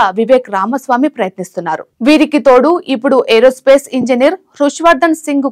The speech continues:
కూడా పోటీకి సిద్ధమయ్యారు. వచ్చే ఏడాది జరగనున్న అమెరికా అధ్యక్ష ఎన్నికల్లో రిపబ్లిక్ పార్టీ అభ్యర్థిత్వం కోసం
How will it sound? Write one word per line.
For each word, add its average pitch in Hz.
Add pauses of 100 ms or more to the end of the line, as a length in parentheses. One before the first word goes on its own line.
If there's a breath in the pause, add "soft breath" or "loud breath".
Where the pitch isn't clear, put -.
కూడా 233
పోటీకి 233
సిద్ధమయ్యారు. 180 (520 soft breath)
వచ్చే 240 (120)
ఏడాది 269
జరగనున్న 240 (400 soft breath)
అమెరికా 262
అధ్యక్ష 240 (160)
ఎన్నికల్లో 233
రిపబ్లిక్ 285
పార్టీ 254
అభ్యర్థిత్వం 226
కోసం 220